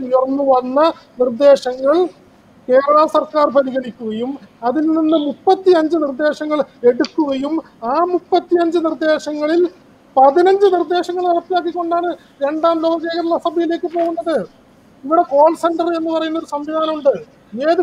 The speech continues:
വിദേശത്തുള്ള ഒരു പ്രവാസിക്കും ഒരു miss call അടിച്ചു കഴിഞ്ഞാൽ തിരിച്ചു വിളിക്കുകയും അവന്റെ പ്രശ്നങ്ങളിൽ നോർക്ക ഇടപെടുകയും ചെയ്യുന്ന രൂപത്തിലേക്കുള്ള ഒരു സിസ്റ്റം കൊണ്ടുവന്നത്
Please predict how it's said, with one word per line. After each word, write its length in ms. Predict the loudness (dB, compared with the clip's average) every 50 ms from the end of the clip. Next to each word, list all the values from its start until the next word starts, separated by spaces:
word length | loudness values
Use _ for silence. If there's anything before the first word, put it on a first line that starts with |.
| 0
വിദേശത്തുള്ള 680 | 0 0 2 2 2 2 0 -4 -4 -4 -4 0 2 2 2 2 0 -10 -14 -8
ഒരു 120 | -6 -6 -4 -2 0
പ്രവാസിക്കും 720 | 2 2 4 4 4 4 2 0 -4 -12 _ -8 -8 -6 -6 -8 -12 -12 -14 -8 -6
ഒരു 120 | -4 -4
miss 320 | -4 -4 -4 -6 -6 -6 -2
call 140 | 0 2 2 2
അടിച്ചു 280 | 2 0 -2 -4 -2 -2
കഴിഞ്ഞാൽ 460 | -2 -2 -2 -4 -4 -2 -2 0 0 -2 -4 -8 _ _ _ -6
തിരിച്ചു 340 | -4 -2 -2 -2 0 2 2
വിളിക്കുകയും 640 | 2 2 2 -2 -4 -4 -4 -2 -2 0 0 -2 -2 -6 -8 _ _ -8
അവന്റെ 340 | -4 -2 -2 0 0 0 0 0
പ്രശ്നങ്ങളിൽ 760 | 0 -2 -2 -2 -4 -6 -4 -4 -2 -2 0 0 0 0 0 -2 -8 _ -10 -2
നോർക്ക 420 | 0 2 4 4 2 0 -2 -2 0 2 2 2 0 -2 -10 _ _ _ _ -12 -8 -4
ഇടപെടുകയും 680 | 0 0 2 2 4 2 4 2 2 2 0 -2 -2
ചെയ്യുന്ന 260 | -2 -2 -2 -2 -2
രൂപത്തിലേക്കുള്ള 680 | -2 -2 -4 -4 -4 -6 -6 -6 -6 -6 -6 -6 -6
ഒരു 100 | -6 -6
സിസ്റ്റം 340 | -8 -10 -12 -12 -8 -8 -6
കൊണ്ടുവന്നത് 680 | -6 -6 -6 -6 -6 -6 -4 -6 -6 -6 -6 -6 -6 -6